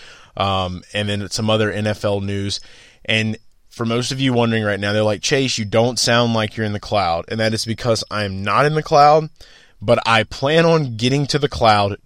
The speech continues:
during this episode live. You guys are gonna get to experience it, and I'm going to do it once we start Garage Talk. We are going into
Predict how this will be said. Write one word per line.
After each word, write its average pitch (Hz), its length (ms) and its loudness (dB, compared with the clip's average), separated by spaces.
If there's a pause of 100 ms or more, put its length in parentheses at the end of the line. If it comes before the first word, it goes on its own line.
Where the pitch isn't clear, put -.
(120)
during 127 360 0
this 131 160 -2
episode 107 580 -2
live. 92 460 0
You 98 100 -10
guys 113 360 0
are 123 40 -6
gonna 117 160 -2
get 113 160 -4
to 117 100 -6
experience 98 580 -6
it, 95 180 -6 (500)
and 104 380 2 (100)
I'm 104 300 -2
going 110 240 -2
to 120 60 -2
do 113 220 -2
it 98 120 -4
once 101 320 -4
we 107 80 -6
start 104 380 -2
Garage 101 520 -2
Talk. 127 400 4 (440)
We 104 260 -4
are 104 100 -2
going 107 320 -2
into 101 440 -4